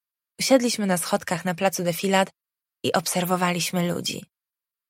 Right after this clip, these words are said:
Nie czułam zimna ani wiatru. Było mi dobrze.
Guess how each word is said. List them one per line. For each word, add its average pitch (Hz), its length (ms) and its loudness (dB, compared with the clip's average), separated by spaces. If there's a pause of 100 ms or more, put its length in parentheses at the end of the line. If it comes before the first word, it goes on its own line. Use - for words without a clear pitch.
Nie 233 160 -2
czułam 175 380 2
zimna 165 440 2
ani 156 260 2
wiatru. 156 580 -4 (560)
Było 147 240 4
mi 147 160 2
dobrze. 165 480 2